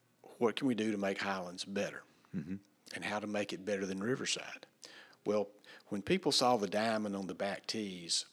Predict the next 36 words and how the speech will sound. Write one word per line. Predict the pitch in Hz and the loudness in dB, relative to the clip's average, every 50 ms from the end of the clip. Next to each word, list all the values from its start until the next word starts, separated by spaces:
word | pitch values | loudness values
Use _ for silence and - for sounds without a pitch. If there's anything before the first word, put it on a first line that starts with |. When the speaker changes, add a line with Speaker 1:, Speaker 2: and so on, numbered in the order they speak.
| _ _ _ _ _ _ _ _ _ _ _ _ _ _ _ _ _ _ - - - | _ _ _ _ _ _ _ _ _ _ _ _ _ _ _ _ _ _ -4 -4 -2
Speaker 1:
I | 127 | -2
tell | - - 135 113 | 2 4 4 4
people | - - 113 95 95 | 4 2 0 0 0
it's | 92 - | 0 0
kinda | - 127 117 127 | 0 0 2 2
like | 113 - - | 4 4 4
seeing, | - - 120 110 107 101 87 - - - - - - - - - - | 4 4 4 2 2 0 -4 -8 -14 -20 -18 -18 -18 -20 -18 -16 -12
uh, | - - - - 113 | -12 -10 -8 -6 -2
Miss | 110 113 117 107 - | -2 2 2 4 6
Tennessee | - - 120 107 95 - - 120 113 110 107 101 | 6 6 4 6 4 4 6 6 4 4 2 2
and | 98 95 85 | 0 -2 -4
you | 80 120 | -8 -8
think, | - - 104 - 127 | -6 -6 -4 -2 -2
"Oh, | 143 131 | -2 -2
she's | - - 127 120 104 | 0 -2 -2 -4 -4
beautiful." | - - 127 135 123 - - 78 69 - - _ _ | 0 2 2 2 2 0 -4 -10 -12 -16 -20 _ _
Well, | - 92 | -8 -4
then | 95 104 101 101 98 - - - - - - _ _ - | -2 -2 -2 -4 -6 -12 -18 -20 -20 -20 -20 _ _ -6
Miss | 107 110 104 - | -2 -2 0 2
World | 117 113 123 127 117 98 92 | 2 4 4 4 4 4 4
walks | 92 76 69 - - - | 2 2 0 -2 -4 -4
up. | - - - - - - | -4 -6 -8 -10 -4 0
Speaker 2:
Yeah. | 110 87 85 76 - - - - - - - - - - - _ - - | 2 2 2 2 -2 -6 -16 -20 -20 -20 -20 -20 -20 -20 -20 _ -10 -6
Speaker 1:
And, | - 101 98 98 98 95 92 90 - - - - - _ - - - | -2 0 0 0 0 -2 -4 -6 -10 -16 -20 -20 -20 _ -20 -16 -12
uh, | 98 98 - 92 - - - - - - - - | -10 -8 -8 -8 -8 -10 -12 -14 -18 -18 -8 -2
she's | - - - 123 117 | 0 2 2 2 2
gonna | - 131 113 107 | 2 2 2 4
win | 107 113 110 101 | 2 2 2 2
the | 95 | 2
beauty | 90 117 131 120 110 | 2 4 4 4 2
contest | - 104 101 98 92 - 101 92 87 - 101 | 2 0 0 0 0 -2 -2 -2 -2 -2 -2
every | 95 92 87 - | -2 -4 -4 -4
time, | 120 120 113 104 101 | -4 -2 -2 -2 -2
and | 92 | -2
the | 90 87 | -2 -2
diamond | 82 92 95 101 107 107 107 98 90 85 | 0 0 0 0 0 0 0 -2 -4 -6